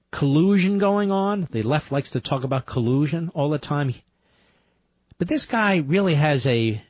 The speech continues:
victim mentality, doesn't he? Poor, overpaid, multi-million dollar football player. So put upon by the system.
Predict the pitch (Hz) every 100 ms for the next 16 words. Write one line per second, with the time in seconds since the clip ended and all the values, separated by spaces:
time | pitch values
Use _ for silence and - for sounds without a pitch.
0 | - 127 180 - 120 113 107 98 127 120
1 | 87 90 117 131 147 160 _ _ _ _
2 | _ - - 208 208 208 208 - - 180
3 | 180 180 151 147 156 151 147 143 127 139
4 | 151 - 139 139 139 135 120 117 117 113
5 | - 139 - 98 87 - 90 69 67 _
6 | _ _ _ - 208 214 - 185 170 -
7 | 151 139 120 107 - - 127 - -